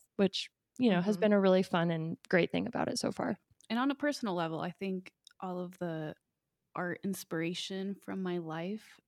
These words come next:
Speaker 3: happened at an early age. So I would really love to give that to kids.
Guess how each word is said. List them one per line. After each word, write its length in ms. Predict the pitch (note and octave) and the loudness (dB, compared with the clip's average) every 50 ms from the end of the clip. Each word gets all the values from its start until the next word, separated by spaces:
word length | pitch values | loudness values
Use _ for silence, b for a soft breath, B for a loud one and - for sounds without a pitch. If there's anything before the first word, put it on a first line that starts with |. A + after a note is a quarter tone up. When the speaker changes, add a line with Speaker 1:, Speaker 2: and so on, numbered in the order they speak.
| _ - | _ -14
Speaker 3:
happened 340 | - - F#3 F#3 G3 F#3+ | -6 -6 -4 -2 0 0
at 120 | F#3 F3+ E3+ | 0 0 -2
an 80 | E3 - | -4 -4
early 300 | - F3+ E3+ E3+ F3 - | -4 -4 -2 -2 -4 -4
age. 240 | - D#3+ C#3+ D#3 D#3+ | -4 -2 -2 -4 -4
So 120 | - - | -4 -4
I 40 | F3+ | -2
would 180 | E3+ E3 D#3+ E3 | -2 -2 -2 0
really 240 | E3 F3 E3+ E3+ D#3+ | 0 0 0 0 -2
love 240 | D#3 D3 - - - | -2 -4 -6 -8 -10
to 80 | - | -12
give 200 | - - G#2 - | -12 -10 -10 -10
that 260 | - - - D#2+ - - _ _ _ | -10 -10 -10 -10 -10 -12 _ _ _
to 100 | - - | -18 -16
kids. 580 | - - - D#3 - - - - - - - | -16 -14 -12 -12 -12 -12 -14 -18 -20 -20 -20